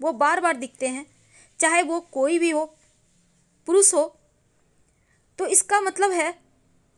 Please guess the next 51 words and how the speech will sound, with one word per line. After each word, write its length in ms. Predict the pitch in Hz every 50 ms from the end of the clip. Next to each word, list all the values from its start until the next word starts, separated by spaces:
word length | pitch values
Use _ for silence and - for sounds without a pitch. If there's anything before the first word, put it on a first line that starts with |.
| _ _ _ _ _ _ _ _ _ _ _ _ -
अब 120 | 277 311 269
जैसे 280 | 294 302 294 - 349
कि 180 | 339 330 330 311
मान 240 | 262 285 311 320 294
लेते 280 | 269 247 247 247 220
हैं 140 | 226 247 - _ _ _ _ _ _ -
आपके 360 | - 240 277 - - 302 294
घर 220 | 262 220 240 269 277
के 140 | 277 285 277
कोई 160 | 277 277 269
मृत 240 | 254 277 294 285 269
व्यक्ति 320 | 233 254 240 247 - 285
हैं 120 | 285 285 262
जो 80 | 277 269
पुरुष 320 | 269 247 247 214 - -
है, 140 | 180 - - -
उनकी 260 | 277 302 294 - 330
मृत्यु 420 | 294 294 294 - - 339 339 302
हो 80 | 247 190
गई 200 | 165 165 160 165
है। 180 | 175 170 - - _ _ _ _ _ _ _ _ _ _ -
कई 140 | 320 339 359
बार 180 | 359 339 339 330
वो 100 | 330 349
आपको 340 | 320 311 311 - - 339
सपने 340 | 330 - 320 311 - 302 330
में 180 | 330 311 302 233
दिख 160 | 240 226 240
रहे 140 | 214 185 175
हैं, 220 | 165 180 185 - -
तो 80 | 247
इसका 220 | 285 302 - 359 349
मतलब 340 | 330 339 330 - 403 381
है, 160 | 330 294 330 349 - - - - - _ _ -
और 160 | - 302 349 359
अगर 240 | 370 311 392 381
दिखें 440 | 269 254 294 - - 415 415 392 349
तो 140 | - - -
चुपचाप 460 | - 370 - - - 427 427 453 - -
खड़े 200 | - 339 339 330
दिखें 340 | 240 254 233 - 294 349 381 - _ _ _ _ _ _ _ _ -
तो 80 | - - 240
उनके 240 | 311 311 - 359 349
मतलब 320 | 330 311 320 330 349 359
है 120 | 339 330 320
कि 100 | 320 330
उनका 240 | 311 294 294 320 311
इच्छा 380 | - 277 - - - 311 311 294
अधूरी 300 | 240 240 247 277 294 302
है, 120 | 302 302
उनको 380 | 302 277 269 - - 277 302